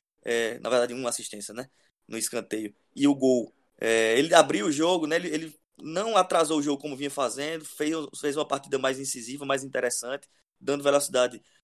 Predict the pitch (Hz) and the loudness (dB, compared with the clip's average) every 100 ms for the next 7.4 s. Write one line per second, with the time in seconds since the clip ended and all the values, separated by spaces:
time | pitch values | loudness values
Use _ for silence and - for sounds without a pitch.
0 | _ 113 135 135 131 123 - 135 147 127 | _ 2 2 2 0 -2 -4 -8 -8 -8
1 | 135 127 113 120 143 - _ _ _ _ | -2 -2 0 -4 -4 -12 _ _ _ _
2 | 131 139 139 139 135 139 135 147 151 156 | -6 -4 -4 -4 -4 -4 -4 -2 0 0
3 | 165 180 175 - 143 139 139 139 131 - | -4 2 2 4 2 2 2 2 0 -2
4 | 135 139 135 135 135 127 131 131 135 131 | -4 -2 -2 -2 -2 -4 -2 -6 -4 -2
5 | 135 131 135 131 120 117 117 117 110 120 | -4 -6 -10 -6 -6 -6 -6 -8 -10 -14
6 | _ _ 120 160 - 156 143 135 131 131 | _ _ -4 -2 0 2 6 6 6 2
7 | 135 127 123 | 2 2 0